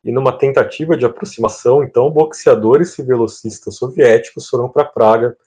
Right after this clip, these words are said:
competir. E no futebol, que era o esporte mais popular, né, o Spartak Moscou foi enviado pra jogar contra o Zidenis Brno, né, o futebol tchecoslováquio acabara de ser campeão,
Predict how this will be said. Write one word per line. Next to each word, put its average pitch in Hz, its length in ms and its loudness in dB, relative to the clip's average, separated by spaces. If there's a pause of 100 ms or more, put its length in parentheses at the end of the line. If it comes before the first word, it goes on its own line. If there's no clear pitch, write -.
(260)
competir. 117 680 -4 (800)
E 143 120 -2
no 170 80 -2
futebol, 135 600 2
que 214 80 -2
era 110 140 4
o - 20 2
esporte 98 460 -2
mais 107 200 -4
popular, 143 580 -2
né, 180 100 0
o 135 100 0
Spartak 117 640 0
Moscou 123 400 -4
foi 175 220 -2
enviado 170 460 0
pra 156 160 -2
jogar 123 180 0
contra 131 260 -6
o 120 120 -2
Zidenis 120 680 -4
Brno, 120 580 -8 (1000)
né, 110 160 -2
o 101 160 0
futebol 101 480 -4
tchecoslováquio 95 1040 -6
acabara 104 500 -2
de 110 60 -16
ser - 180 -10
campeão, 104 680 0